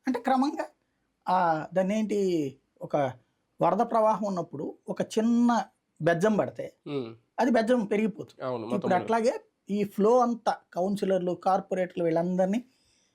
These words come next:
Speaker 1: తెలుగుదేశంలోకి చేర్చుకునేందుకు రెడీ అయిపోతున్నారు.
Speaker 2: ఉమ్.
Speaker 1: అది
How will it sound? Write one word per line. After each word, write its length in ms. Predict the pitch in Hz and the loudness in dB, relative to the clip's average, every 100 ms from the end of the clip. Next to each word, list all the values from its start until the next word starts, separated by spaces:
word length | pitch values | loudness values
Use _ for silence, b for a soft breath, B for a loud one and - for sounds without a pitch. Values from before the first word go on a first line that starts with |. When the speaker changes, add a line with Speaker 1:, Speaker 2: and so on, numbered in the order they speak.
| _ | _
Speaker 1:
తెలుగుదేశంలోకి 680 | 240 247 254 233 233 226 214 | 2 4 4 2 0 0 0
చేర్చుకునేందుకు 520 | 208 - 226 208 208 | -2 -2 -6 -4 0
రెడీ 160 | 220 269 | 2 4
అయిపోతున్నారు. 580 | 226 160 - 120 - _ _ _ - | 2 0 -10 -14 -20 _ _ _ -6
Speaker 2:
ఉమ్. 240 | 151 113 107 _ _ _ - | -2 -2 -6 _ _ _ -4
Speaker 1:
అది 480 | 220 320 240 220 | 0 2 0 -2